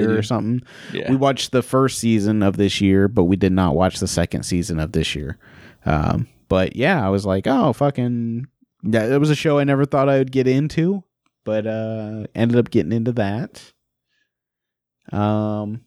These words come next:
Speaker 1: but yeah, I mean, I, you know what? In all honesty, I don't even know what fucking T V came out this year.
Speaker 2: Big Mouth. I enjoyed Big Mouth. I enjoyed Letterkenny.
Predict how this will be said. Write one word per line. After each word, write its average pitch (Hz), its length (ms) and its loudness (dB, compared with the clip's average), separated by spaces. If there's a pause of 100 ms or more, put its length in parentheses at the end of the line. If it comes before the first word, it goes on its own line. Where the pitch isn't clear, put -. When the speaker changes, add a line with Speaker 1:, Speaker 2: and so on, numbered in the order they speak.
(500)
Speaker 1:
but 190 100 2
yeah, 277 140 6
I 175 40 2
mean, 180 120 -2
I, 190 260 -8
you 151 60 -10 (140)
know 214 80 0
what? 220 200 -2
In 185 100 -4
all 202 220 -2
honesty, 214 340 -2
I 160 60 2
don't 190 140 2
even 190 120 2
know 180 100 4
what 180 160 4
fucking 175 260 0
T 185 140 0
V 180 140 0
came 170 240 -2
out 156 220 -2
this - 200 -10
year. 64 200 -16 (600)
Speaker 2:
Big 127 160 2
Mouth. 120 320 0 (200)
I 113 100 2
enjoyed 120 260 4
Big 117 160 4
Mouth. 120 280 2
I 113 60 4
enjoyed 110 280 2
Letterkenny. 110 560 2